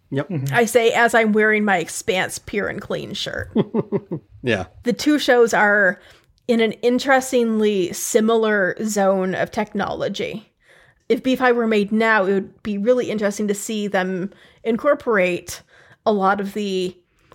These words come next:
Speaker 3: space stuff that The Expanse incorporates, but it totally makes sense that they don't as
Speaker 1: Yeah.
Speaker 3: well.
Speaker 1: Yep.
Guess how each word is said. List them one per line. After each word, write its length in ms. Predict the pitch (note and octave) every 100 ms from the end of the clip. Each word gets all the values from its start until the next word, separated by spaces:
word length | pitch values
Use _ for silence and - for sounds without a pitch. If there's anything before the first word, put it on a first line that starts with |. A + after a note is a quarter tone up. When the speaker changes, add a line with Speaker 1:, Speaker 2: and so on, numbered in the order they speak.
| _
Speaker 3:
space 640 | - - - B3 A#3 - -
stuff 500 | - - - - - _ _ -
that 340 | G3 F3+ - - _
The 80 | G3
Expanse 460 | G3 G3+ F3 - -
incorporates, 840 | G3+ - F#3 - E3 D#3+ - - - - -
but 120 | G#3 F#3
it 60 |
totally 320 | B3 A3+ A3
makes 200 | G3+ G3
sense 200 | F#3+ E3+
that 100 | -
they 120 | E3+ -
don't 260 | - - - - _ _ -
as 120 | A#2
Speaker 1:
Yeah. 60 |
Speaker 3:
well. 280 | - G1+ - _ _ _ _ _ _ _ - A3 F#3+
Speaker 1:
Yep. 280 | D#3+ C#3